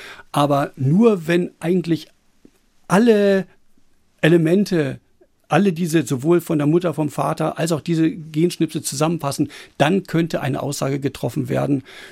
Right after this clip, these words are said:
über ein bestimmtes Täterprofil zum Beispiel. Auch Stammbaumforschung ist das so, wenn man denkt, äh, man müsse, wolle wissen, wer der Vorfahre ist aus dem sechzehnten Jahrhundert, den man selber hat. Das arbeitet mit den ähnlichen Mitteln wie die Forensik bei der Kriminalistik.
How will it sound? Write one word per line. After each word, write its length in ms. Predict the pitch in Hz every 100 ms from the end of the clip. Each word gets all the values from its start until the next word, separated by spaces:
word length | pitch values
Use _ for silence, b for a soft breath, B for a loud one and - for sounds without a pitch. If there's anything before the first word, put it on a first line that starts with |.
| B
über 400 | 151 135 131 120 - -
ein 180 | 131 123
bestimmtes 800 | - 127 120 - 123 113 -
Täterprofil 760 | - 147 127 - - - 127 - _
zum 180 | - 127
Beispiel. 400 | - - - - - - B B B B
Auch 160 | 160
Stammbaumforschung 840 | - 160 185 165 - 160 156 160 165
ist 180 | - 151
das 160 | 143
so, 140 | 147 123
wenn 120 | 120
man 160 | 117
denkt, 380 | 117 127 135 -
äh, 40 | 131 135 127 123 120
man 460 | 117 113 120 127
müsse, 340 | 139 - 135 135
wolle 240 | 135 123
wissen, 1600 | 147 - 143 135 127 135 151 180 196 208 202 185 160 175 160 160 160
wer 380 | 135 131 120 120
der 260 | - 123 120
Vorfahre 600 | - 156 - 156 135 151
ist 200 | 156 -
aus 160 | 135
dem 160 | - 113
sechzehnten 460 | 139 - 127 127
Jahrhundert, 500 | 127 110 156 147 143
den 80 | 135
man 160 | 131 127
selber 320 | 135 143 123
hat. 200 | 127 - B B B B
Das 180 | 135 -
arbeitet 380 | 143 135 127 127
mit 160 | -
den 180 | 135 135 -
ähnlichen 480 | 151 160 147 139 131
Mitteln 400 | 156 156 143 127
wie 60 |
die 180 | 123 120
Forensik 540 | - 120 139 160 151
bei 80 | -
der 120 | 120
Kriminalistik. 800 | 110 - 123 120 147 - 160 151